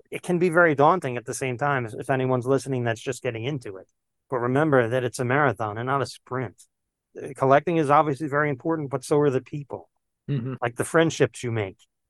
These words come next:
Speaker 1: A-, and in closing, and I apologize for being so long-winded, but it is who I am. You cannot underestimate the friends you're gonna make in this hobby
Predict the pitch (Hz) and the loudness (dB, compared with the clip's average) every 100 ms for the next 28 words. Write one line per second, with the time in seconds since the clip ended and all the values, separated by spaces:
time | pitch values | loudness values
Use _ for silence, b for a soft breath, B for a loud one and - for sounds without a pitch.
0 | _ - 147 - 127 117 127 175 180 - | _ -12 -12 -4 -4 -4 -2 0 0 6
1 | 165 131 131 131 123 120 117 147 143 120 | 6 6 4 0 0 -2 0 2 4 4
2 | 131 127 131 117 - - 143 120 147 131 | 2 0 -4 -8 -10 -8 -6 -2 0 2
3 | 127 120 123 123 135 127 120 120 120 123 | 2 0 -4 -6 -6 -6 -4 -4 -6 -6
4 | 117 123 107 95 _ 123 131 139 143 - | -6 -6 -8 -12 _ -14 -2 0 2 2
5 | 151 160 160 151 - 120 113 110 _ _ | 2 2 2 0 0 -4 -4 -6 _ _
6 | _ _ - - 151 165 170 151 147 135 | _ _ -10 -4 2 2 2 2 4 4
7 | 131 120 117 110 117 113 98 | 4 2 -4 -4 -4 -4 -6